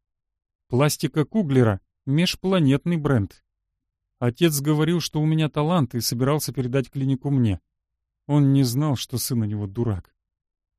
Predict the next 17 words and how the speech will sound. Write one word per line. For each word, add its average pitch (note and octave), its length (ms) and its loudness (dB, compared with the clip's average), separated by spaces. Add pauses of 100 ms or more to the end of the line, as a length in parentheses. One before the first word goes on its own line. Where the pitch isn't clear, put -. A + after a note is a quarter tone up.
(400)
«А B2 160 0
если F#3+ 460 2
так?» C#3 420 0 (540)
Наэль C3+ 360 2
отпустила D#3 500 -2
мою C3+ 240 4
руку E3 280 0
и C3 60 2
впилась C#3+ 420 -2
взглядом B2 520 0
в - 20 0
зеркало. A#2 520 0 (600)
На A#2 160 0
нас A#2+ 260 0
смотрело C#3 500 -2
незнакомое A2+ 640 0
лицо. A2+ 460 -4